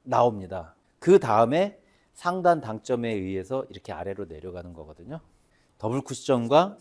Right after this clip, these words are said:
이런 차이가 있다, 속도에 의해서 이런 차이가 발생한다 라는 것을 알아두시고 치는 게 좋습니다.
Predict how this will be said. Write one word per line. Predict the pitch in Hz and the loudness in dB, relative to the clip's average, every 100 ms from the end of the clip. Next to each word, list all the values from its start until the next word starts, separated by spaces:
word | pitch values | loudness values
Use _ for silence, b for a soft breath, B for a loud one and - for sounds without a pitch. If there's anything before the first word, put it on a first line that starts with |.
| - | -6
이런 | 117 131 127 | 0 0 0
차이가 | - 196 185 151 | -6 -2 0 2
있다, | 110 - - 95 - - | 0 -4 -6 -6 -6 -20
속도에 | - 202 _ 190 175 | -12 -12 _ 2 4
의해서 | 151 110 107 101 147 160 160 b b b | 4 2 -2 -2 0 -2 -4 b b b
이런 | 110 117 117 | -6 -4 -4
차이가 | 165 156 131 117 | -4 -2 -2 -4
발생한다 | - 92 113 107 120 101 104 101 - _ _ _ _ _ - | -8 -10 -10 -10 -12 -6 -6 -6 -10 _ _ _ _ _ -12
라는 | 87 95 101 | -10 -8 -8
것을 | 98 98 120 120 - | -8 -4 -4 -4 -6
알아두시고 | 98 113 110 101 - 110 110 117 160 170 | -2 0 -2 -8 -10 -8 -6 0 2 0
치는 | - 190 160 | -4 -6 -6
게 | |
좋습니다. | 147 98 - 95 82 - | -8 -10 -14 -18 -20 -20